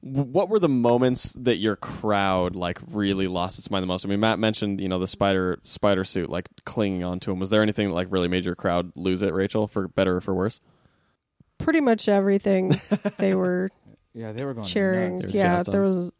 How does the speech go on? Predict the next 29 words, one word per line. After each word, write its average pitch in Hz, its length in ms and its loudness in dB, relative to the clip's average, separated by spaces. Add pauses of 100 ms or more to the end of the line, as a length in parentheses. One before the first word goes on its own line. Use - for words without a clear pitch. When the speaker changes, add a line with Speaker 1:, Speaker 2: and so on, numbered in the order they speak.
(140)
Speaker 2:
a - 120 -4
lot 165 640 2
of 175 160 -4
cheering 170 480 0
and 175 80 -4
Speaker 1:
Yeah. - 140 -2
Speaker 2:
clapping. 175 480 -2
Like, 175 260 -8 (380)
anytime 226 560 0
anybody 202 640 0
showed 196 340 0
up, 175 220 0 (160)
there 185 100 -2
was 180 200 -6
just, 170 220 -10
like, 190 180 -12
cheers. - 720 -4 (260)
Speaker 1:
I 135 140 0
had, 185 300 0
there 156 100 2
was 156 100 0
someone 196 260 2
in 156 100 2
my 120 160 4
theater 147 360 2
that 117 220 0
let 113 240 2
out 117 280 2
a 113 200 2